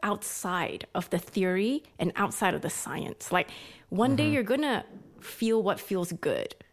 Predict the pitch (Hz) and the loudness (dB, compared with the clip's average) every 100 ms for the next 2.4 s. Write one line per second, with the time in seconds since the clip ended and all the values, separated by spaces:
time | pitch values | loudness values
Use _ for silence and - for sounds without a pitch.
0 | _ _ _ _ _ - 202 190 180 175 | _ _ _ _ _ 0 0 2 2 0
1 | 175 _ - 226 220 226 226 160 - 165 | -4 _ -2 0 2 2 2 2 0 0
2 | - 165 180 240 | 2 0 2 0